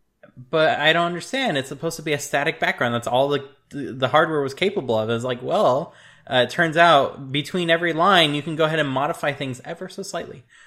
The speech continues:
Um, and that will give you a crazy psychedelic effect as a result of that. Um, and I, I think it's, it's really cool how,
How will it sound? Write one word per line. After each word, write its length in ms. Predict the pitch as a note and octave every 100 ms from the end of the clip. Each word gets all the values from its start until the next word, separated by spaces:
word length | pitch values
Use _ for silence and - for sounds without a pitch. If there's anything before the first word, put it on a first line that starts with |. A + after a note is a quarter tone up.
| _ -
Um, 360 | B2+ B2 A#2+ B2
and 420 | C3 B2+ B2+ B2+
that 220 | A#2+ C3+ C#3+
will 120 | C#3
give 160 | C#3+
you 120 | D3 C#3
a 40 |
crazy 320 | C3+ C3+ C#3
psychedelic 560 | C3 C#3 C3 C3 B2+ B2
effect 340 | - E3 -
as 140 | A#2 A2
a 60 |
result 380 | A2+ A2+ C#3 -
of 100 | G#2
that. 340 | G#2 - - _ _ _ _
Um, 480 | B2 A2 G#2+ G#2+ A2
and 360 | A#2+ A#2 A2+ A2+
I, 140 | A#2+ B2+ -
I 100 | A#2+
think 240 | C#3+ C3+
it's, 200 | B2 -
it's 320 | - - B2+
really 340 | B2+ C#3 E3 D#3
cool 340 | - D#3+ C3+
how, 520 | A#2+ B2 A2+ G#2+ A2